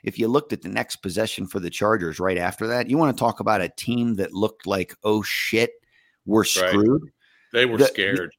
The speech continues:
Speaker 1: the, the
Speaker 2: Yeah.
Speaker 1: entire next series was a disaster for the Chargers. And I think that's the other reason he did that and went for two is, "You know what? Let me put a little pressure on Staley and see how he reacts." And he, Herbert,
Speaker 2: Well, yeah, 'cause
Speaker 1: Staley
Speaker 2: Herbert gets,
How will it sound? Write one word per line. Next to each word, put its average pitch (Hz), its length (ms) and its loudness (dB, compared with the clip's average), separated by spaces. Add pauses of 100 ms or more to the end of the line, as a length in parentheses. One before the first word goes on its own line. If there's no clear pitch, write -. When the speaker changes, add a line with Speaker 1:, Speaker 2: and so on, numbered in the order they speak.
(140)
Speaker 1:
the, - 80 2
the 165 100 10
Speaker 2:
Yeah. 160 60 8
Speaker 1:
entire 180 600 4
next 147 360 0
series 143 440 2
was 110 320 2
a 113 120 0
disaster 104 840 -2
for 90 160 -6
the 85 100 -6
Chargers. 80 640 -6
And 113 80 -4
I 104 120 0
think 123 340 -2
that's 113 220 -2
the 95 120 -2
other 113 200 2
reason 95 280 -2
he 85 140 -4
did 127 260 4
that 95 180 0
and 90 100 -10
went 92 160 -6
for - 80 -12
two 156 240 2
is, 92 160 0
"You 110 60 -2
know 143 120 0
what? 151 260 0 (220)
Let 240 60 2
me 311 80 4
put - 180 2
a - 20 4
little 151 240 2
pressure 135 480 0
on 95 120 -2
Staley 110 440 2
and 87 120 -6
see 110 160 -4
how 98 160 -4
he 98 160 -2
reacts." 85 500 -6
And 98 160 -4
he, 110 220 -4 (720)
Herbert, 135 380 8
Speaker 2:
Well, 127 100 6
yeah, 175 140 8
'cause 135 80 4
Speaker 1:
Staley 135 260 6
Speaker 2:
Herbert 139 320 4
gets, - 340 -6